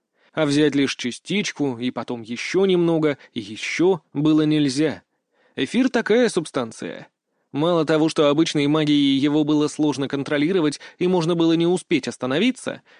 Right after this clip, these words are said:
так ещё и кубок после финала будет снова убран под семь печатей, так что придётся ждать снова. Нет, меня это не устраивало,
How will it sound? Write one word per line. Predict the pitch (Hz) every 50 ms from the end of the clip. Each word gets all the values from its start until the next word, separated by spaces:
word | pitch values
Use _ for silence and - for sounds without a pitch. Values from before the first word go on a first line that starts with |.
| _ _ _
так | 180 160 -
ещё | 180 - - - 196
и | 196 175
кубок | - - 233 220 196 156 -
после | - 165 151 - 165
финала | 151 - 196 196 196 196 180 165
будет | 156 156 156 170 156 -
снова | - 190 196 196 170 170
убран | 170 190 190 175 180 170 151
под | 156 165 143 -
семь | - 180 170
печатей, | 147 160 170 - - 190 165 135 - - - - - _ - - - _ _ _ -
так | - 196
что | - - 165
придётся | - - 160 143 147 151 151 - - 156
ждать | 127 123 131 135 120 -
снова. | - - 143 135 117 110 - - - - - _ _ _ _ _ _ _ _ _ _ _ _
Нет, | 143 147 151 147 143 143 143 139 - -
меня | 156 156 156 156 156 160 170 170
это | 170 175 170
не | 170
устраивало, | 170 170 156 - - 170 156 139 127 123 120 - - - -